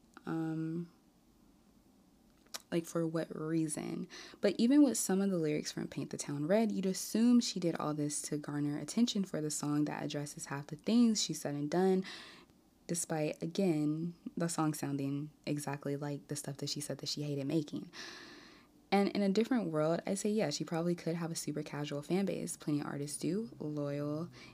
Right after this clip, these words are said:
and healthy casual fans of them who show up for them. But even the artist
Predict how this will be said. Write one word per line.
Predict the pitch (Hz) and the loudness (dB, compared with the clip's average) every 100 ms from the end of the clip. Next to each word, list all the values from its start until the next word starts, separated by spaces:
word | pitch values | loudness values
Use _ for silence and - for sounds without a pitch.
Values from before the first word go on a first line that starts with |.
| - | -6
and | 175 | -2
healthy | 151 156 160 | -2 -2 -6
casual | - 143 156 151 | -4 -4 -2 -4
fans | 143 139 147 147 | -4 -4 -4 -4
of | 147 | -6
them | 143 143 147 170 - | -6 -4 -2 -4 -4
who | 147 147 147 - | -4 -2 -4 -4
show | - 139 139 | -6 -4 -4
up | 143 | -4
for | - 175 | -2 0
them. | 170 170 170 | 2 2 2
But | 165 147 - | 0 -4 -2
even | 151 151 151 | -2 0 0
the | |
artist | - 143 147 151 - - | -2 -4 -2 -4 -4 -8